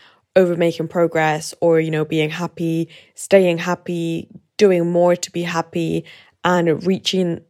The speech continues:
these certain standards of happiness that are just unrealistic. Now, this is a bit vague, but what instigated this was just the realization that it doesn't matter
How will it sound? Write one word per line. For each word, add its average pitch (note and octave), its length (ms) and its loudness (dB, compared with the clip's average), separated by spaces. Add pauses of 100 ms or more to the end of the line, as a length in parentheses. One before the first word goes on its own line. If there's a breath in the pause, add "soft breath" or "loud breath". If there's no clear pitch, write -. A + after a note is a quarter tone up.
these E3+ 320 -6
certain E3 640 -2 (360 soft breath)
standards F3+ 760 0
of E3+ 100 -4
happiness - 640 -6
that E3 260 0
are D#3+ 100 2
just - 340 -8
unrealistic. D#3 920 -2 (580)
Now, A3 160 4
this G#3 220 -4
is G#3+ 100 -2
a A3+ 60 0
bit G3+ 160 -4
vague, F3+ 680 0 (440)
but F3 240 2
what F3+ 200 0
instigated F3 720 -2
this - 360 -4
was E3+ 200 -6
just - 540 -2 (460 soft breath)
the F3+ 180 2
realization F3 1080 0 (200)
that E3 600 2 (360)
it G3 220 2
doesn't F3+ 300 2
matter F3 520 0